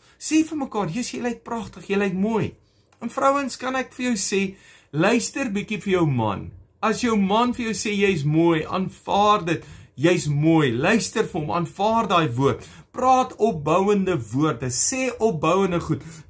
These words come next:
Praat goed, net soos wat jy wil hê mense moet jou behandel. Dit behandel hulle jou. Moet jy hulle behandel. Dankie dat God, dankie dat jy luister, maar jy moet onthou dat God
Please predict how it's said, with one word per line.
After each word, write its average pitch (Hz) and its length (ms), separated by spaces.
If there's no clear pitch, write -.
Praat 262 440
goed, - 300
net 240 340
soos 269 200
wat 220 180
jy 208 160
wil 208 120
hê 180 220
mense 190 360
moet 180 160
jou 226 200
behandel. 127 460
Dit 107 100
behandel 120 400
hulle 92 320
jou. 87 160
Moet 127 180
jy 139 180
hulle 113 280
behandel. 90 400
Dankie 190 500
dat 156 260
God, - 580
dankie 165 340
dat 160 140
jy 147 100
luister, 123 400
maar 123 100
jy 147 160
moet 170 100
onthou 131 380
dat 123 180
God - 460